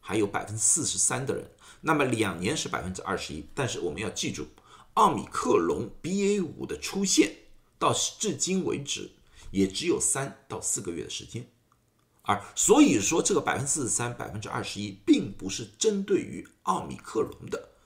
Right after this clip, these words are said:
而是针对于像百分之四十三，最主要的是针对于 Delta，百分之二十一是针对于原始毒株或者 Alpha 的，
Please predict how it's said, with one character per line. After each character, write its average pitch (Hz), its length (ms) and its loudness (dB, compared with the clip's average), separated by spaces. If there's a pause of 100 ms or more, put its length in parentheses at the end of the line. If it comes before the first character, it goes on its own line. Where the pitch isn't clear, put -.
(260)
而 117 160 4
是 160 140 -4
针 180 280 -2
对 180 120 2
于 139 120 -4
像 120 160 -4
百 - 140 -4
分 127 80 -6
之 180 80 0
四 147 180 2
十 - 120 -2
三， 175 280 -4 (120)
最 139 200 2
主 - 280 -12
要 117 120 -4
的 92 80 -2
是 - 140 -12
针 120 160 -6
对 110 140 -6
于 71 180 -10
Delta， - 380 -2 (280)
百 85 160 -2
分 107 120 -4
之 - 100 -10
二 - 180 -2
十 95 200 -6
一 107 100 -4
是 - 200 -8
针 135 340 -4
对 127 100 -2
于 71 220 -6
原 73 240 -4
始 - 120 -6
毒 - 220 -16
株 - 180 -8
或 - 120 -12
者 - 100 -12
Alpha - 320 -10
的， - 80 -20